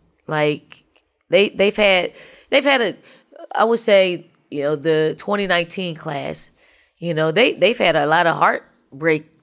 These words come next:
in their careers. They, you know, the pandemic en-, ended in their fir-, freshman year. We were number one team in the country. They lost in the semifinals, in the Final Four, in a heartbreaking way. They go on and win.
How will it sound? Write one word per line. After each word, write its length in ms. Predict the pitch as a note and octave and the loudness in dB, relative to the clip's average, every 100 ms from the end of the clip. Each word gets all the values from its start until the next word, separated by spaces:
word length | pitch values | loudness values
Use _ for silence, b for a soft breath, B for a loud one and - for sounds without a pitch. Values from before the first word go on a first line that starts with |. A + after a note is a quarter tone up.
| - | -8
in 220 | D3+ D3 | -8 -4
their 180 | D3+ D3+ | -4 -6
careers. 640 | - D3 F3+ A#3 D3+ C3 | -8 -4 -2 0 -2 -4
They, 160 | C3+ | -10
you 180 | C3 B2+ | -12 -14
know, 140 | C3+ C3 | -12 -12
the 80 | |
pandemic 600 | - E3 D3+ D#3+ F3 G3 - - | -4 -2 -2 -2 -4 -8 -12 -16
en-, 160 | C3+ D3 | -14 -14
ended 380 | - D3+ E3+ | -10 -6 -4
in 320 | E3+ E3+ - A2 | -2 -4 -6 -10
their 120 | C#3+ | -10
fir-, 340 | - D#3+ E3 | -4 -4 -4
freshman 420 | D3+ D#3+ E3 E3+ | -6 -6 -6 -8
year. 380 | E3 E3+ G#3 A3 B B B B | -4 -2 -2 -6 B B B B
We 120 | - D#3 | -8 -6
were 100 | D#3 | -4
number 240 | D#3 E3 | -4 -4
one 140 | E3 D#3 | -6 -6
team 200 | F3+ E3 | -8 -6
in 40 | |
the 80 | D#3+ | -6
country. 580 | F3 F3 - F#3+ F#3 b b b - | -6 -6 -6 -6 -8 b b b -10
They 140 | C3+ | -6
lost 520 | C#3+ D3+ D#3+ F3+ D#3+ | 0 2 2 2 -4
in 60 | D#3+ | -6
the 40 | D3+ | -6
semifinals, 1040 | - E3 D#3 D#3+ E3+ F3+ F#3+ F#3+ E3+ - b b b | -6 -6 -4 -2 0 0 -2 -2 -6 -12 b b b
in 100 | C#3+ | -10
the 60 | D3 | -4
Final 300 | D#3+ D#3 D3+ | -2 -2 -4
Four, 680 | - F#3 F#3+ G3 G3 - - | 0 2 4 2 0 -6 -10
in 140 | - D3 | -10 -8
a 80 | D3 | -6
heartbreaking 640 | E3 E3 E3 D#3+ D#3+ D3+ | -4 -2 0 -2 -2 -2
way. 460 | E3+ F3 F3 F3+ - b b b _ | 0 2 2 0 -8 b b b _
They 140 | D#3 | -4
go 140 | D3+ E3 | -2 -2
on 240 | D#3+ D#3 | -2 -4
and 140 | D3+ C#3+ | -6 -4
win. 420 | G#3 F3+ F3 | -2 0 -2